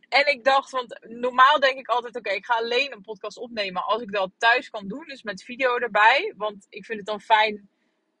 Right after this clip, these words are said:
ehm, dat ik dan weet: van, "Oké, ik heb altijd nog het videomateriaal en daar kan ik dan weer, eh, kleine stukjes bijvoorbeeld uitknippen."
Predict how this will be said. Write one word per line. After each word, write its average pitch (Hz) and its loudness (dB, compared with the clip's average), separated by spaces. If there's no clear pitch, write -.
ehm, 196 -4
dat 208 -4
ik 190 -6
dan 202 4
weet: 214 8
van, 208 -10
"Oké, 190 -2
ik 180 0
heb 196 -12
altijd 262 4
nog 208 -10
het - -18
videomateriaal 220 0
en 185 -12
daar 190 -2
kan 202 -10
ik 190 -8
dan 180 -8
weer, 170 -4
eh, 170 -8
kleine 185 -6
stukjes 240 -14
bijvoorbeeld - -10
uitknippen." 240 0